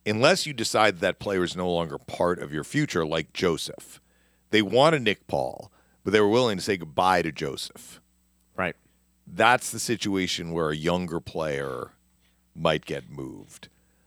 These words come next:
I think it is a stronger likelihood that an older player would get moved.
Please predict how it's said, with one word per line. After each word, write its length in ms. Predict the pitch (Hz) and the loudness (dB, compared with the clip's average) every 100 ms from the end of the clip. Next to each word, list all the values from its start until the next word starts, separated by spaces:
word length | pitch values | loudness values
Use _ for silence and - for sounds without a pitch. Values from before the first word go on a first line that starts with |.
| _ | _
I 100 | - | -2
think 200 | 101 120 | 2 2
it 120 | 120 92 | 0 -4
is 160 | 85 | -4
a 60 | 78 | -4
stronger 680 | - - 98 113 123 107 92 | -4 -4 0 4 4 2 -2
likelihood 600 | 82 82 78 80 80 73 | 0 -2 -4 -4 -2 -2
that 120 | 76 | -4
an 140 | 73 76 - | -6 -10 -2
older 400 | 117 143 147 113 | 2 4 4 2
player 460 | - 92 80 76 73 | 0 -4 -2 -2 -2
would 220 | 71 71 | -4 -6
get 220 | 71 71 | -6 -8
moved. 760 | 73 71 67 67 65 - - | -10 -10 -10 -12 -18 -18 -18